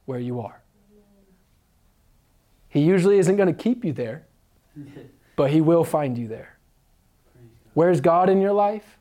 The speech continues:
Speaker 1: Where are you?
Speaker 2: <laughs>
Speaker 1: Sometimes I wonder, how often is God just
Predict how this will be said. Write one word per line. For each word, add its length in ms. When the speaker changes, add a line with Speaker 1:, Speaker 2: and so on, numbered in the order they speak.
Speaker 1:
Where 220
are 40
you? 340
Speaker 2:
<laughs> 560
Speaker 1:
Sometimes 340
I 60
wonder, 540
how 200
often 280
is 120
God 340
just 240